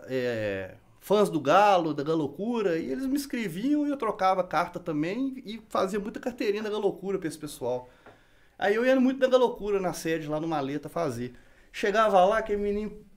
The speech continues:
novinho, magrelo, né? Mas eu não, eu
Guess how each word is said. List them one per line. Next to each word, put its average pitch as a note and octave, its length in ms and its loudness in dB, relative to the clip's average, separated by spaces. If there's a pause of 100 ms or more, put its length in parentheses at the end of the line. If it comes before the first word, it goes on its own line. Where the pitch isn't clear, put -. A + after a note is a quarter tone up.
novinho, F#3+ 760 4
magrelo, G#3 640 2
né? A3 120 -8
Mas G#3+ 200 -6
eu G#3 140 4
não, G#3+ 260 -2
eu F3+ 300 -4